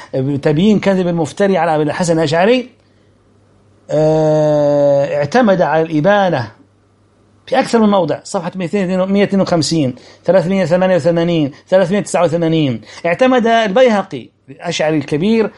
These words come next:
على كتاب الإبانة في كتاب الاعتقاد، صفحة مائة وسبعة. أخيرًا، الشيخ محمد بخيت المطيعي رحمه الله، هذا مفتي الديار المصرية ورجل متين في علم الكلام. الشيخ محمد بطي-، بخيت المطيعي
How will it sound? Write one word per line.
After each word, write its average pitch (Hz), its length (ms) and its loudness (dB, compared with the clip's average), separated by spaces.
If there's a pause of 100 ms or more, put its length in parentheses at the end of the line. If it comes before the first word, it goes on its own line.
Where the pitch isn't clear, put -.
(140)
على 170 200 2
كتاب 185 360 0
الإبانة 185 480 2
في 160 120 -6
كتاب 196 280 0
الاعتقاد، 175 540 -2
صفحة 160 280 -6
مائة 190 140 -2
وسبعة. 151 500 -2 (800)
أخيرًا، 240 380 0
الشيخ 202 460 -4
محمد 196 680 -2 (140)
بخيت 165 600 -4
المطيعي 139 760 0
رحمه 107 440 -6
الله، 90 200 -12 (1300)
هذا 123 160 -2
مفتي - 300 -4
الديار 120 340 -2
المصرية 110 720 -4
ورجل 123 260 -2
متين 113 480 -2
في 107 180 -8
علم 117 160 -4
الكلام. 113 760 -4 (560)
الشيخ 165 220 -4
محمد 147 440 -2
بطي-، 147 340 0
بخيت 123 560 -4
المطيعي 131 640 0